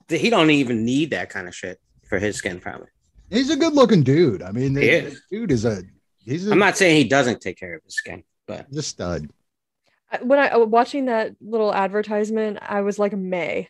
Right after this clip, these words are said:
Speaker 3: like, staring at his hands, like,
Speaker 1: Oh my
Speaker 3: "Oh,
Speaker 1: God.
Speaker 3: <laughs> I like
Speaker 2: Hi-,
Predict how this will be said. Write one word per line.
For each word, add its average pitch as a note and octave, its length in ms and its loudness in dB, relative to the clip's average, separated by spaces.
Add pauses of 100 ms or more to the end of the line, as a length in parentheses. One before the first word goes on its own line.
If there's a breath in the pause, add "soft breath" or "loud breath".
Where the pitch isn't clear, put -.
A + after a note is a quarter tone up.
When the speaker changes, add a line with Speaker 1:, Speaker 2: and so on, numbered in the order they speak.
(120)
Speaker 3:
like, G3+ 160 -2
staring G3 380 -2
at F#3+ 80 -4
his F#3+ 140 -6
hands, F#3 600 -6
like, F#3+ 100 0
Speaker 1:
Oh D#3 100 6
my C3+ 140 4
Speaker 3:
"Oh, F#2 40 0
Speaker 1:
God. A2+ 320 2 (200)
Speaker 3:
<laughs> - 0 - (2000 loud breath)
I B3 100 4
like G#3+ 160 2
Speaker 2:
Hi-, - 40 6